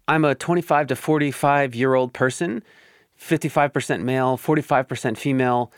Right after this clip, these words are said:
who lives in a major U S city and uses Apple Podcasts"? Probably not. But how would you tell me about yourself? What would you say if I asked you, "Tell me about yourself right now"? What would you say?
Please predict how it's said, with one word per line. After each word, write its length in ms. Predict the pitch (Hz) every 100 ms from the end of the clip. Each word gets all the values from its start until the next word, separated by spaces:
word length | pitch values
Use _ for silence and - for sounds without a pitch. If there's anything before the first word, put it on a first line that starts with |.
| _ _ _ -
who 120 | 165
lives 200 | 170 160
in 80 | 156
a 40 |
major 260 | 147 151 147
U 180 | 147
S 120 | 143 -
city 380 | 143 190 285 _ _ _ _ _ _
and 400 | 123 123 120 120
uses 280 | 120 151 143
Apple 240 | - 135 120
Podcasts"? 640 | 131 147 208 247 - - _ _ _ _ _ -
Probably 440 | - 170 139 127
not. 400 | 135 147 - - _ _ _ _ _ _ _ -
But 140 | 190
how 220 | 165 214
would 360 | 190 175 190 170
you 100 | 135
tell 200 | - 120
me 100 | 107
about 220 | 95 92
yourself? 500 | - - 78 - - _ _ _ _ _ -
What 100 | 160
would 100 | 196
you 80 | 190
say 160 | 220
if 80 | 131
I 60 | 123
asked 280 | 180 180
you, 80 | 127
"Tell 200 | 95 196
me 80 | 220
about 160 | 139 87
yourself 320 | - 82 123
right 200 | 139 131
now"? 360 | 151 123 78 - _ _
What 140 | 139
would 140 | 196 175
you 80 | 196
say? 380 | 233 226 -